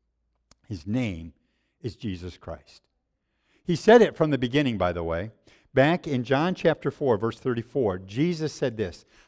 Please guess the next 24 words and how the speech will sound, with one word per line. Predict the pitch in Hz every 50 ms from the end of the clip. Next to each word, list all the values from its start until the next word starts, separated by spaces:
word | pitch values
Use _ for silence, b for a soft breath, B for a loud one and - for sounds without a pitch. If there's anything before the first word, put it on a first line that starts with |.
| b
"My | b 123 123 127 160 190 214 214
food | 208 - - 202 185 160 135 127 127 135
is | 170 131 113 - -
to | - 131
do | 113 120 139 131
the | 117 110
will | 101 101 120 135 160
of | 165 156
him | - 151 131 131 120
who | 107 135
sent | 120 - - - 147 156 -
me | 101 87 85 85 92 - _ _ _ _ _ _
and | - 113 110 110 113 -
to | - 135 123
finish | - - - - - - 196 196 185 156 117 101 98 101 - - - - - _ _ _ _ _ _ _ _ _ _ _ -
his | 139 131 131 123 117 113
work." | 101 95 98 98 82 76 _ _ - - _ _ _ _ _ _ _ _ _ _ _ _ _
Jesus | - 123 131 135 139 127 -
had | - 147 143 147
intended | 147 131 - - - 165 147 98 90 87 _
to | - 110
be | 101 98 101
a |
finisher | - _ _ - 170 156 123 98 - - - 80 78 76